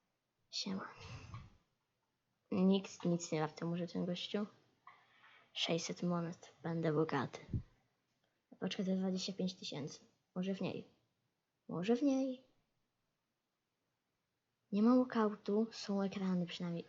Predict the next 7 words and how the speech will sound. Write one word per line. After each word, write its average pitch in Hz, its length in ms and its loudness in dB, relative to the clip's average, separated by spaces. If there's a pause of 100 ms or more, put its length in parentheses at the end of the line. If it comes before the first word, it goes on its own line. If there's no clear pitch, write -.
O, 185 140 6 (140)
Inform. - 400 6 (340)
Pokczam. 170 420 2 (240)
Dziesięć 175 280 -4
K. 175 180 0 (1700)
Arnold 320 560 8 (200)
Schwarzenegger? 196 1700 -2